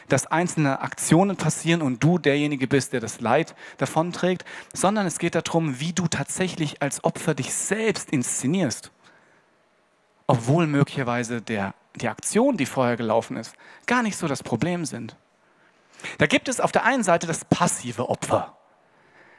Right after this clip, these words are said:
Leute, die ständig nichts sagen. Ja, denen Dinge passieren, aber die ruhig sind mit dem Wissen, dass wenn sie im richtigen Zeitpunkt weinen,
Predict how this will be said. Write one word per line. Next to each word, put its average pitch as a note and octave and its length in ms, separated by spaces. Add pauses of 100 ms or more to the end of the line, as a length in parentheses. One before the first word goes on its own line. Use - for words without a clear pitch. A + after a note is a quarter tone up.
Leute, D#3+ 300
die B2+ 160
ständig D#3 760
nichts A2 420
sagen. - 380 (500)
Ja, D#3+ 140 (200)
denen D#3 160
Dinge F#3+ 200
passieren, G3+ 580
aber D3 180
die C#3+ 140
ruhig E3 380
sind A#3 580 (280)
mit B2 360
dem F3 380
Wissen, C#3 680 (840)
dass A#2 380
wenn G3+ 340
sie C3+ 380
im G#2+ 220
richtigen E3+ 800
Zeitpunkt A2+ 800
weinen, A2+ 600